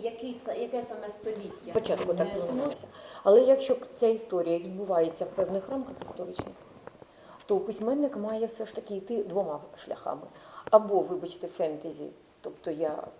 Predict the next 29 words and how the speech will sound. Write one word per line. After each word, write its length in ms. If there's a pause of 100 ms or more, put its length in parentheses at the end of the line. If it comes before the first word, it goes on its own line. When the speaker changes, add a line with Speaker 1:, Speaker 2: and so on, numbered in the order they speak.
Speaker 2:
вигадую 480
все 200
підряд, 400
всі 280
реалії, 440 (420)
або 260
я 120
буду 240
брати 380
дійсно 360
історичні 680
факти. 360 (140)
Ми 220
вирішили, 580 (300)
щоб 260
до 120
нас 300
ніхто 320
не 100
міг 240
прискіпнутися, 840 (240)
всі 200
історичні 540
факти 320
бу-, 140 (240)
буде 200
передано, 680
Speaker 1:
Мгм. 100
Speaker 2:
ну, 160